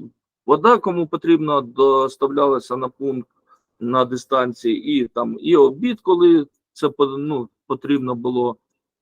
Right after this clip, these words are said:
Це завжди, м, завжди це робиться. З, там, і головний суддя, ну, і з, з подачі головного судді,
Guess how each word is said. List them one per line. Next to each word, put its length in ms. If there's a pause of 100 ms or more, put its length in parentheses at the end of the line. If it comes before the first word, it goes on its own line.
(420)
Це 340
завжди, 600 (500)
м, 260 (1300)
завжди 360
це 320
робиться. 500 (1120)
З, 520 (540)
там, 480 (120)
і 300 (280)
головний 540
суддя, 560
ну, 300
і 380
з, 180
з 80
подачі 500
головного 600
судді, 500